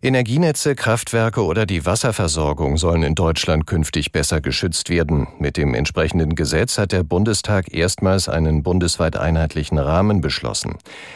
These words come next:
Es zielt auf den physischen Schutz wichtiger Versorgungsanlagen gegen Sabotage, Naturkatastrophen oder Anschläge. Eingeschränkt werden sollen öffentliche Informationen über die Infrastruktur, um es Angreifer nicht zu leicht zu machen.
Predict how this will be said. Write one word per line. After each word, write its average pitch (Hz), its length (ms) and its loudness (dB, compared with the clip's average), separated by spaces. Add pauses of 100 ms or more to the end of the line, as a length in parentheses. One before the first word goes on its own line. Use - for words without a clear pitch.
(140)
Es - 200 -2
zielt 135 240 0
auf 104 160 0
den 104 300 2
physischen 120 580 0
Schutz 117 400 -2
wichtiger 101 400 0
Versorgungsanlagen 92 1160 2
gegen 85 260 0
Sabotage, 82 880 0
Naturkatastrophen 82 1160 -2
oder 64 240 -2
Anschläge. 85 600 0 (540)
Eingeschränkt 123 580 0
werden 127 220 0
sollen 110 260 2
öffentliche 95 520 -2
Informationen 85 920 0
über 65 200 -4
die 65 140 -6
Infrastruktur, 98 1080 -2
um 90 160 2
es - 260 -2
Angreifer 82 540 0
nicht 78 220 0
zu - 100 -4
leicht 82 260 0
zu - 160 -2
machen. 73 380 -2